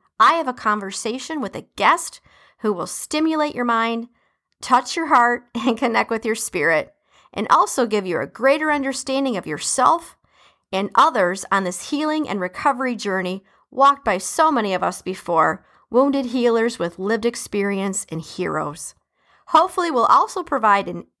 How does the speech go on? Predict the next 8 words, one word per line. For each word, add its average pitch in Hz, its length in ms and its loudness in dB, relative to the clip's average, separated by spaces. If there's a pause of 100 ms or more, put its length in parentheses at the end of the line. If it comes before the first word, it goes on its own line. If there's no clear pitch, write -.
(100)
glimpse 381 340 -2
into 294 240 -2
possibilities 294 840 -4
and 208 120 -10
purpose, - 680 -4 (400)
hope 285 360 0
and 254 120 0
inspiration. 220 960 -2